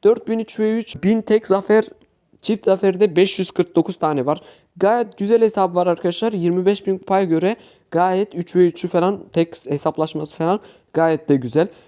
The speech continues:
En yüksek kulüp ligi gayet güzel.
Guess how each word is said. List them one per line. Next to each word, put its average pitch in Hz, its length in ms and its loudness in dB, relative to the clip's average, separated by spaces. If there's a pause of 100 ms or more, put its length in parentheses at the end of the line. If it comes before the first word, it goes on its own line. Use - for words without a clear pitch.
(120)
En 196 220 0
yüksek 247 380 -6
kulüp 202 360 -2
ligi 220 380 0 (200)
gayet 160 500 0
güzel. 180 280 2